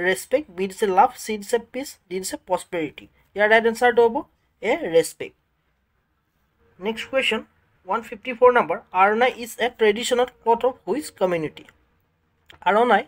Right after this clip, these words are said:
কোনটো কমিউনিটিৰ ট্ৰেডিশ্যনেল ক্লথ হয় বুলি সুধিছে? আৰু ইয়াত অপশ্যনসমূহ দিছে, এ, বড়ো, বি দিছে ৰাভা, চি দিছে কাৰ্বি, ডি দিছে ডিমাচা। ইয়াৰ ৰাইট এনচাৰটো হ'ব এ, বড়ো। বড়োসকলৰ যিখন ডিঙিত লোৱা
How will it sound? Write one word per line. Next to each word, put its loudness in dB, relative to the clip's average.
কোনটো -14
কমিউনিটিৰ 0
ট্ৰেডিশ্যনেল 0
ক্লথ 2
হয় 2
বুলি -2
সুধিছে? -8
আৰু -2
ইয়াত 0
অপশ্যনসমূহ -4
দিছে, -4
এ, -4
বড়ো, 2
বি -6
দিছে 0
ৰাভা, 4
চি -10
দিছে -16
কাৰ্বি, 2
ডি -6
দিছে -4
ডিমাচা। -4
ইয়াৰ 6
ৰাইট 6
এনচাৰটো 0
হ'ব 2
এ, 2
বড়ো। 0
বড়োসকলৰ 6
যিখন -4
ডিঙিত -2
লোৱা 6